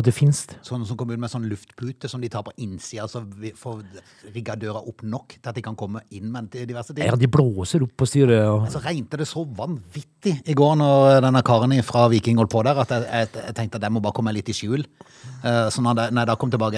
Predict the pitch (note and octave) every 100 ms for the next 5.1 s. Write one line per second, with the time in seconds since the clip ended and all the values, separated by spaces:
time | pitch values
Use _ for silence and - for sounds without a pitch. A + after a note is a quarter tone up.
0 | G#2 A#2 - - C3 C3 A#2+ D3 D#3 G3
1 | _ - - C3+ A#2 A2 C3 C3 B2+ B2+
2 | C#3 C3+ C3+ - A2 B2 G#2+ - B2 B2
3 | B2 G#2+ C#3 - - A#2 C3+ C#3 - A2+
4 | G2 G2 A#2 A#2 G#3 G#3+ F2+ A#2 - -